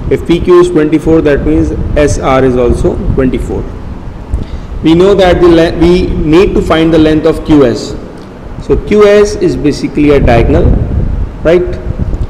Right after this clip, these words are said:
And P is a ninety degree. We know that all angles are ninety in a rectangle, right? So if I draw triangle P Q S separately, it will look like this.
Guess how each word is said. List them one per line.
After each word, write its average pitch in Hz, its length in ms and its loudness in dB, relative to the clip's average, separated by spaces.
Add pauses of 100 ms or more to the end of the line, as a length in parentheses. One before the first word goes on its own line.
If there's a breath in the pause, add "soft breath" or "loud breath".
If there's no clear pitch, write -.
(200)
And 151 300 -2
P 185 400 2 (600)
is 135 180 -2
a - 720 -2
ninety 139 320 0
degree. 120 260 0
We 120 180 0
know 147 160 2
that 151 300 2
all 151 400 2 (240)
angles 135 580 2
are 135 580 0
ninety 139 580 0 (160)
in 135 140 0
a 156 120 -2 (200)
rectangle, 95 440 -2 (680)
right? 214 180 2 (1600)
So - 220 -2
if 233 240 2
I 254 220 4
draw 147 680 2
triangle 156 360 2 (120)
P 185 160 0
Q 180 260 4
S 160 260 4
separately, 151 800 2 (840)
it - 60 -2
will 143 120 0
look 143 220 4
like 143 220 2
this. 175 340 2